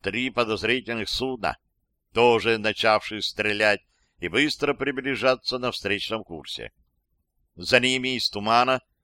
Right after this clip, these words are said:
вставали еще дымы, но кому они принадлежали, определить не удавалось. В этот момент в трале взорвалась японская мина.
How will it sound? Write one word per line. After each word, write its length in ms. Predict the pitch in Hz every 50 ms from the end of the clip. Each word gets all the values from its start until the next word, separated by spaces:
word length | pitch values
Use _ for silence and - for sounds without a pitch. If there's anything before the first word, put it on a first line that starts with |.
| _ _ _
вставали 400 | - - - 107 110 120 123 151
еще 360 | 160 143 - - 180 180 165
дымы, 360 | 131 107 104 90 78 69 - _ _ _ _ _
но 280 | - 120 127 127 110 -
кому 280 | - 123 117 117 120 117
они 380 | 113 113 113 110 107 101 92 -
принадлежали, 880 | - 104 107 104 104 101 87 85 95 90 - 131 143 139 104 73 - _ _ -
определить 680 | - 90 - 92 110 101 98 117 123 139 135 - - 98
не 160 | 113 117 120
удавалось. 640 | 123 120 131 117 95 82 67 58 - - - - _ _ _ _ _ _ _ _ _ _ _ _ _
В 60 | - -
этот 260 | 170 165 156 123 113
момент 340 | 117 113 123 139 151 139 -
в 100 | - -
трале 340 | - 123 139 151 147 143
взорвалась 580 | 131 110 120 113 110 113 120 135 139 127 - -
японская 480 | 107 101 - 123 123 120 - - 131 127
мина. 380 | 113 92 76 64 58 57 -